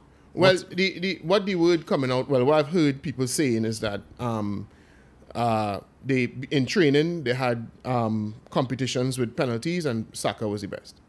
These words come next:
Speaker 2: Serious.
Speaker 1: So that's why he w-, was, he elected to go last, and he, and the coach allowed him to go last because he
Speaker 2: Wow.
Speaker 1: was the best kicker.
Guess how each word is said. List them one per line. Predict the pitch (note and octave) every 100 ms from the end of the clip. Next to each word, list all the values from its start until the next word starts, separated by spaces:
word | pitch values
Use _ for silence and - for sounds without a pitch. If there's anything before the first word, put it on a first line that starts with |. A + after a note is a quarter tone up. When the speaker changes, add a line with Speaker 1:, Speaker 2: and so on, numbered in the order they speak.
| _
Speaker 2:
Serious. | - D3 B2 A2+ G#2+ G2
Speaker 1:
So | A#2
that's | A2+ A2+
why | A#2+ A2 G2+
he | F#2+ B2+ A#2 G#2 - -
w-, | A#2 A#2+
was, | B2+ A2+ G2+ - - - - - - _ _
he | E3 D#3+ C#3+ C3 B2 - _ -
elected | C#3+ A#2+ - B2+
to | C3
go | A#2 A#2+ B2 B2
last, | C3 D3 G3+ - -
and | A#2 A#2
he, | C3 A#2
and | A#2
the | A#2
coach | C#3+ B2+
allowed | B2 B2 B2 B2
him | C3+
to | C#3
go | B2
last | B2 G#2+ G2 G#2+ -
because | A2+ B2 G#2+ G2 G2
he | A#2+
Speaker 2:
Wow. | A#2+
Speaker 1:
was | A#2 G#2+
the | A2+
best | G2+ A2 G#2+ - -
kicker. | B2 - F2